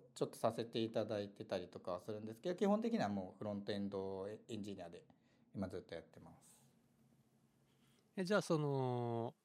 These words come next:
Speaker 2: 最初の会社の時も、やっぱ一番強いのはフロントエンドみたいな感じだったんですか？
Speaker 1: いや、一番最初の時は、そもそも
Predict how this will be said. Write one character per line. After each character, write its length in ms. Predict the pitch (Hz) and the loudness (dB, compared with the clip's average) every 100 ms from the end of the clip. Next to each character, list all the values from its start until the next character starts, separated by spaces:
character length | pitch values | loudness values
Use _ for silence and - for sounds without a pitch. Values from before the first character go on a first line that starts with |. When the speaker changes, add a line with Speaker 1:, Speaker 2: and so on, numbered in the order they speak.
| _ _ _ _ _ _ _ 165 | _ _ _ _ _ _ _ -4
Speaker 2:
最 180 | 170 | -2
初 120 | 165 180 | 2 2
の 100 | 170 | 8
会 180 | 180 | 6
社 100 | 170 | 8
の 120 | 175 165 | 4 4
時 300 | 170 165 156 | 0 2 2
も、 420 | 165 165 165 - _ 190 196 _ 180 | 4 4 2 -2 _ -20 -20 _ -10
や 80 | |
っ 40 | 156 | -2
ぱ 120 | 170 | 0
一 200 | 135 170 | 0 2
番 180 | 180 185 | 4 4
強 280 | - 202 180 | 4 4 4
い 20 | |
の 80 | 165 | 4
は 100 | 127 | 4
フ 80 | 113 | 4
ロ 120 | 107 | 2
ン 60 | |
ト 100 | 104 | 2
エ 60 | 104 | 2
ン 40 | |
ド 100 | 98 | 2
み 100 | 95 | 0
た 80 | 95 | -2
い 40 | 95 | -4
な 80 | |
感 180 | 98 101 | -2 -4
じ 60 | 98 | -2
だ 80 | 95 | -4
っ 40 | |
た 100 | 101 | -4
ん 40 | |
で 80 | 92 | -6
す 80 | - | -8
か？ 180 | - 110 - - - _ _ _ _ _ _ _ _ _ - | -8 -8 -10 -20 -20 _ _ _ _ _ _ _ _ _ 4
Speaker 1:
い 60 | |
や、 240 | 147 151 - - | 8 6 4 -12
一 360 | 170 - - 170 | -10 -6 2 2
番 280 | 156 156 156 156 - | 4 2 -2 -6 -6
最 260 | 160 156 | -2 0
初 160 | 156 170 | 0 0
の 120 | 156 | 0
時 320 | 156 165 156 | 0 0 4
は、 300 | 123 123 127 127 | 10 10 10 6
そ 120 | 151 | 2
も 160 | 156 160 | 4 4
そ 100 | 165 | 4
も 480 | 160 151 151 - | 6 4 2 -2